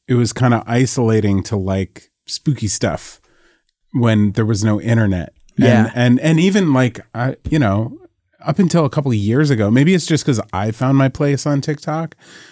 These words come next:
Speaker 1: and I never really found that on, on Instagram or YouTube or Facebook or, like, any of that stuff. Or maybe
Speaker 2: Mm-hmm.
Speaker 1: it's that things are, like, actually different, but it, it just feels like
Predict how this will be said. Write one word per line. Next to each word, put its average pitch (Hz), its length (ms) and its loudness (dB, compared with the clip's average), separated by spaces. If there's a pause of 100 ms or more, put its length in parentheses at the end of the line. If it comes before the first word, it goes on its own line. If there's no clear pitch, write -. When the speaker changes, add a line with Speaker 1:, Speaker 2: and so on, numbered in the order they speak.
(120)
Speaker 1:
and 117 200 2
I 117 140 0
never 110 300 2
really 110 240 0
found 107 320 0
that 107 160 0
on, 104 400 0 (100)
on 101 140 -2
Instagram 101 560 -2
or 87 80 -2
YouTube 98 500 -4
or 90 80 -6
Facebook 101 560 -6
or, 95 80 -6
like, 87 120 -8
any 98 220 -4
of 107 60 -2
that 110 160 -4
stuff. 131 220 -4
Or 139 80 4
maybe 147 240 4
Speaker 2:
Mm-hmm. 156 80 2
Speaker 1:
it's - 140 -4
that 113 160 -2
things 110 260 -2
are, 101 60 0
like, 95 280 -2
actually 92 460 -6
different, 90 600 -8
but 104 180 -8
it, 104 280 -6
it 117 140 -6
just - 180 -4
feels 127 320 0
like 95 340 -2